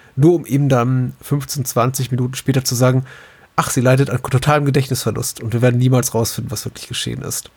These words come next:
Und dann schickt sie eben Michael und Albert, unsere beiden einzigen nennenswerten Männchen-Protagonisten, auch noch an diese Felsformation, also dieses kleine Gebirge rein und sagt, „Äh, komm, jetzt, jetzt, jetzt guckt ihr beide mal.“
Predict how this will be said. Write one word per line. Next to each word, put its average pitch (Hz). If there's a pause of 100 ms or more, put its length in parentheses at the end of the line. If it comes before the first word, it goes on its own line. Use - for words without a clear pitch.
(880)
Und 143
dann 143
schickt 135
sie 123
eben 139
Michael 135
und 127
Albert, 143
unsere 117
beiden 127
einzigen 131
nennenswerten 127
Männchen-Protagonisten, 127
auch 185
noch 185
an 113
diese 117
Felsformation, 110
also 107
dieses 107
kleine 113
Gebirge 113
rein 107
und 113
sagt, 123
„Äh, 175 (240)
komm, 240
jetzt, 196
jetzt, 165
jetzt 165
guckt 175
ihr 170
beide 104
mal.“ 101